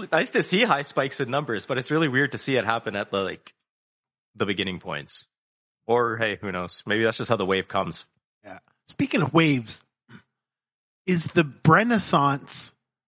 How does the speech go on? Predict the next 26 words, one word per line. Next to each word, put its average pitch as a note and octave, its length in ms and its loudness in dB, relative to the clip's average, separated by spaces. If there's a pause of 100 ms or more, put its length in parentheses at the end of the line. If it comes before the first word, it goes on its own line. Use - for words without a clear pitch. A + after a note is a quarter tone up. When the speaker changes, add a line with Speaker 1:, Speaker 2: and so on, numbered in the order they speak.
(220)
Speaker 2:
getting D#3+ 280 0
us C#3 180 -2
out D3 160 4
of C3 180 -2
the C#3 280 2 (100)
darkest - 400 -4
timeline? D3 560 -6 (540)
Because - 340 -6
we G3+ 180 4
are E3 220 2 (640)
in D#3 120 -2
a C3+ 40 -4
Brenaissance. B2+ 920 -2
You F#3 60 4
know A3 80 4
what G#3+ 80 4
I G3+ 40 2
mean G3+ 200 2
by F#3 100 4
Brenaissance? F3+ 600 0 (100)
Brendan G#3+ 260 6
Fraser D#3+ 640 6 (920)
is C3+ 320 -2 (240)
coming F3+ 320 4
back. D#3+ 560 2 (960)
Uh, B2+ 260 -2